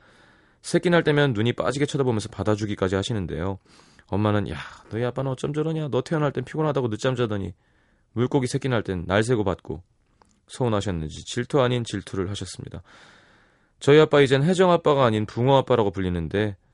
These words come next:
재밌기도 하고 죄송하기도 합니다. 저희가 불효자인 것 같아요. 아빠, 술잔 나눌 사위랑 귀여운 손주 얼른 안겨드릴 수 있게 노력해볼게요. 음... 바이브의 이 나이 먹도록.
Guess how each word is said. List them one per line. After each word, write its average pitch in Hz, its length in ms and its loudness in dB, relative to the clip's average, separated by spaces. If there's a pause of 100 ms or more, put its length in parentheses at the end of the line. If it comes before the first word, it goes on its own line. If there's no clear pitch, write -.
(240)
재밌기도 131 420 -2
하고 120 440 0 (400)
죄송하기도 107 520 0
합니다. 104 440 -8 (200)
저희가 92 280 -6
불효자인 104 440 0
것 80 100 -8 (120)
같아요. 92 260 -14 (880)
아빠, 104 460 2
술잔 165 400 0
나눌 117 260 2
사위랑 117 500 0
귀여운 107 320 0
손주 104 520 -4 (420)
얼른 107 240 2
안겨드릴 110 380 2
수 - 140 -6
있게 95 140 -6
노력해볼게요. 87 640 -6 (600)
음... 92 640 -16 (2250)
바이브의 101 520 2
이 95 60 0
나이 107 200 2
먹도록. 82 460 -4